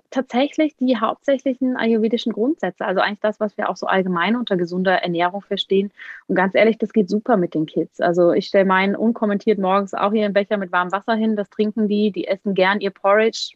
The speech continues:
mal mehr, mal weniger, ne? Dann kriegen sie halt auch mal einen Vollkorntoast oder irgendwas. Ähm, da kann man ganz, ganz viel machen und je normaler man das sozusagen seinen Kids ja auch vorlebt oder, ne, selbstverständlicher daran geht, umso klarer nehmen die das ja natürlich auch an.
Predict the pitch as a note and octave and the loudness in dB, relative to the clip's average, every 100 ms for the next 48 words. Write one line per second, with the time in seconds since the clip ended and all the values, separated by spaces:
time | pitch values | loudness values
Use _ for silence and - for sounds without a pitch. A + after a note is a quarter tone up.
0 | - F3+ F#3 F#3 G#3 A3 G3+ G#3 F#3+ G3+ | -6 0 2 4 4 4 4 4 4 2
1 | A#3 A3+ A3+ A3 G#3+ G3+ F#3+ A3 G3+ G3+ | 2 0 -2 -2 -2 -4 -4 -2 0 0
2 | G3 - - F#3+ F#3+ - - A#3+ - G#3+ | 0 -2 -4 -4 -4 -8 0 2 4 4
3 | G#3+ G#3+ G3+ A3 A#3 - G3+ G3+ G#3 G3+ | 4 2 4 4 4 2 0 2 2 0
4 | F#3+ G3 G#3 - - - - - F#3+ F#3 | 2 0 0 -6 -20 -18 -10 0 2 4
5 | F#3+ G3 F#3+ - - A3 G#3+ A#3 C4+ A#3 | 4 4 0 -6 -8 -6 0 2 2 4
6 | C4+ C4+ C#4 - B3 F3+ A3 B3 G3+ G3 | 2 0 -4 -2 -2 0 -2 -4 -4 -2
7 | G#3 G3+ G3+ F3+ G3+ A3 G#3+ G3 G3 G3+ | 0 0 0 0 0 2 2 0 -2 -4
8 | G3 F#3+ F#3+ G3 F#3 F3+ - A3 - G3 | -4 0 2 2 0 -2 -4 -10 -2 0
9 | - - - G3 G#3+ G#3+ - F#3 F3+ - | 0 -4 2 4 6 6 4 4 4 4
10 | A#3+ B3+ - - E3+ F3 F3+ - G3+ F#3 | 2 0 -6 -8 2 2 2 -2 -4 -4
11 | - F3+ G3+ A#3 B3 A3+ A3+ G3+ E3+ D#3+ | -2 2 4 4 2 2 2 2 2 0
12 | G3 G#3 G#3+ A3+ - - - G3+ F#3+ F#3 | 0 2 2 0 -8 -20 -4 0 2 2
13 | F#3 - _ - - C#3+ F3 G3+ F3+ E3 | 2 0 _ -12 -6 -4 -2 -2 0 -2
14 | F#3 B3 - D3 C#3+ - D3 C#3 - D3 | -2 -4 -4 -4 -4 -6 -4 -4 -4 -8
15 | - C3 - | -6 -8 -10